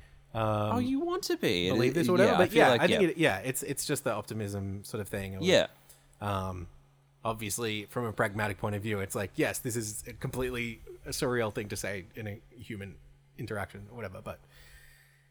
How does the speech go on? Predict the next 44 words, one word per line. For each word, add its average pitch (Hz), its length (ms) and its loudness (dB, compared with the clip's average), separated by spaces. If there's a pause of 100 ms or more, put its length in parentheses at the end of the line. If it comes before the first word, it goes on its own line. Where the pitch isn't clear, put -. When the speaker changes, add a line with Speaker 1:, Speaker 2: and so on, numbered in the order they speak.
(140)
Speaker 1:
yes. - 320 0
Uh, 135 340 6
Belle, 175 540 8
our 131 180 8
kook, - 460 4 (220)
gets - 320 0 (120)
pulled 127 420 0
next. 107 600 -2
Speaker 2:
Aw, 95 120 -8
we 127 140 -6
love 101 320 0
Belle. 82 280 -6
Speaker 1:
We 123 80 0
love 107 260 0
Belle. 139 480 6
Um, 113 440 4
she - 140 0
I 117 100 6
T 120 140 0
Ms, 113 300 2 (280)
"I 156 160 6
hope 202 440 6
he's 165 260 0
the 147 80 -2
kind 185 280 4
of 151 100 2
guy 113 260 8
that 110 140 2
goes 202 260 4
through 180 200 6
life 127 320 4
realizing 143 520 4
that 113 120 2
there's 110 180 2
a 104 80 0
universal 139 580 2
love 101 500 2
and 101 180 -4
that 107 160 -6
we 110 100 -4
need 117 260 -4
to 123 100 -6
share 107 340 -2
that." 90 260 -6